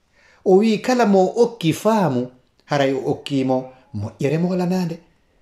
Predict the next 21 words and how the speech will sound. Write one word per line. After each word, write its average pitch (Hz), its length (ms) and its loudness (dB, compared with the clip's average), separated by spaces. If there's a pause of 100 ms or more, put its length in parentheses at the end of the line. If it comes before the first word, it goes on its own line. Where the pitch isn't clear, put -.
(680)
O 214 160 8
nalɗo 214 380 2
man 185 120 4
yu'tal 180 460 2
ilma. 135 520 2 (1160)
Fontugol 160 580 2
jangama, 151 540 2
hunjagol 139 500 2
jangama, 147 500 0
jangugol 131 440 0
ko 131 80 -2
windi. 104 560 -2 (580)
Ko 135 180 2
faamugol 139 840 2
ko 131 100 -2
windi 147 560 2
kon, 143 220 -2
faamugol 117 460 -2
ko 101 100 -6
jangi 90 300 -6
kon. 76 160 -16